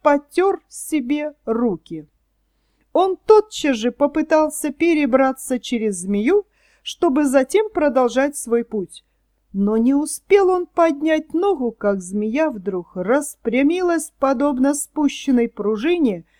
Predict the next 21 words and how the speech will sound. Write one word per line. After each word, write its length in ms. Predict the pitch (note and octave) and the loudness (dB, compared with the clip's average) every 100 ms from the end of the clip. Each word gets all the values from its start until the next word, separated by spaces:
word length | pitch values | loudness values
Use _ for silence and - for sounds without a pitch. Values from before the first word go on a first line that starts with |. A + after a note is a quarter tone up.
| _ _ - | _ _ -6
Отскочивший 1040 | C4 D4 - - D#4 D#4 E4 E4+ - D#4 C#4+ | -2 -2 -4 0 0 2 0 0 2 0 2
в 100 | C#4 | 2
ужасе 440 | D#4 D4 - D#4 | 2 0 -2 -6
Пиноккио 720 | D#4 C#4+ C4 D#4 - C#4 B3+ | 0 2 4 2 -2 -2 -2
поскользнулся 1080 | - C4+ C4 - A3 F3+ E3 C4+ E4+ - C#4+ | -2 -2 -2 -4 -4 -4 0 2 2 0 -2
и 220 | - A#3+ | -2 -4
грохнулся 680 | G3+ B3 B3+ A3+ G#3 - F#3 | 2 2 2 -4 -8 -6 -8
на 140 | E3+ | -8
землю, 500 | D#3+ C#4+ F4+ D#4+ D#4 _ _ _ _ | -2 -2 0 0 -2 _ _ _ _
и 120 | C#4 D#4+ | 2 4
он 260 | D#4+ E4+ | 4 2
упал 420 | E4 - D#4+ D#4 | 0 0 2 2
так 380 | D4+ G#4+ A4+ - | 2 0 0 2
неудачно, 680 | D4 C#4 A3 A3 F#3+ - F#3+ | 4 4 4 0 0 -8 -10
что 240 | - - D4 | -10 -6 -4
голова 420 | D4 D#4 F#4 G#4 | 0 0 2 2
его 320 | D4+ G#3 G3+ | 0 2 0
увязла 720 | - F4 F#4 C4+ G3+ F3+ E3 | 0 0 4 2 2 -6 -10
в 100 | - | -4
дорожной 580 | G#3+ D4 C#4 G3+ F3 F3 | 0 2 0 -4 -8 -10
грязи, 520 | F#3 C#4 F#3 - D3 | -2 0 0 -4 -16